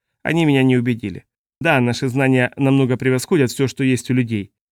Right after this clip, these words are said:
но мы поколение за поколением отучались эффективно их использовать. У Шалины всего один завод по производству космических кораблей, а на Земле нам известно по крайней мере восемь. Сейчас у нас двенадцать межзвездных судов,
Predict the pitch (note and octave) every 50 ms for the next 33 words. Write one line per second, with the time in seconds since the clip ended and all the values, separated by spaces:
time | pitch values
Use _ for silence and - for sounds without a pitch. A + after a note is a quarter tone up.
0 | _ _ - B2+ B2+ B2+ C#3+ D#3 C#3 - B2+ A2 - C3 B2+ C3+ B2+ C3 B2+ A2+
1 | B2 - B2 - C3 C3 C#3+ D3+ C#3+ C3 A#2+ A2+ - _ _ _ - - B2 B2+
2 | C#3+ B2+ - E3 D3 C3 A2 - - - A#2+ A2+ C3+ A#2+ - - C3+ B2 A#2+ A#2
3 | - C3+ C3 - - B2+ A#2 G#2 G#2 G2+ G2 - _ _ _ _ _ _ _ _
4 | _ _ - - A#2+ - C#3+ C#3 D#3 D#3+ D3 C3 A#2 - - C3+ C3 C3+ C3 B2
5 | C#3+ C#3 B2 A#2+ C#3 D3+ D#3+ C#3 - B2 - C3 B2+ B2+ A#2 C3 B2+ - - A#2+
6 | - B2 A2+ - C3 A#2+ B2+ A#2 C3 B2+ - - C3 B2+ C3+ B2+ B2 A2 G#2 G2
7 | _ _ _ _ _ _ _ - - B2+ B2+ B2+ A#2 B2+ C3 D3+ E3+ D#3 C3 B2
8 | B2 A2+ A2+ C3 B2+ - - B2 A2 B2 - C#3 C3+ C3 C3 C3 C3+ C3+ C3+ C3
9 | B2 B2+ A#2+ A2 - - - G#2 - _ _ _ _ _ _ _ _ _ _ _
10 | _ _ - C3+ A#2+ - C3+ A#2+ - C3+ C#3+ D3+ B2+ A#2+ B2+ B2+ C3 A#2+ - A#2+
11 | A2 - C3 B2+ A2 A2+ C3 B2 A2 B2 A#2 - - D#3 D#3 D3 A2+ -